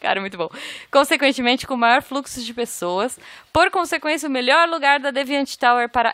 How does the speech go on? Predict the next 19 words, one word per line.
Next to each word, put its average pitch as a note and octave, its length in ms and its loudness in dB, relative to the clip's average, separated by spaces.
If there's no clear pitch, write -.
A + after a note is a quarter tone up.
engajar B3 600 -2
os A#3 80 -8
seres A#3+ 480 -8
maravilhosos A#3 680 0
desse A3+ 200 -4
portal G3+ 400 0
em A#3 100 -2
sua A3+ 380 0
insurgência C#4 1000 -4
a B3 80 2
Fernando A3+ 380 -4
Malta. D#3 420 -2
Eu D4 120 6
os C4+ 120 -2
pergunto: G#3 500 -2
qual F4 320 4
o C#4+ 120 0
único F4+ 360 -2
integrante C4+ 1000 -4